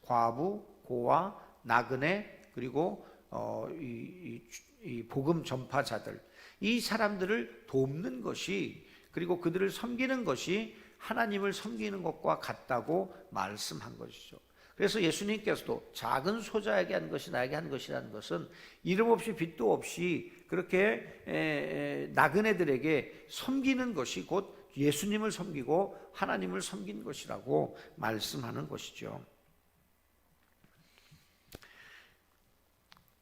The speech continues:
가이오는 이들을 기쁨으로 영접했고, 그리고 자기 집을 열었고,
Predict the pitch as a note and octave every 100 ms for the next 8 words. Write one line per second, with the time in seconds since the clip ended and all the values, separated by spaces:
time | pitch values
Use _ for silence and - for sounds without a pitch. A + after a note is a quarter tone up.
0 | _ _ G3 - _ _ _ _ _ -
1 | _ _ _ _ _ _ - C#3 D#3+ E3+
2 | E3+ D#3+ C#3 D3+ D#3 D#3 E3 - B3+ G#3
3 | F#3 G#3 B3+ - - B2+ C#3 C#3 D3+ B2+
4 | - - G#2 A#2 E3+ A#3+ - - C#3+ D#3
5 | D#3 D#3 F3 E3+ G#3 A#3 D#3 A2 A2 -
6 | - -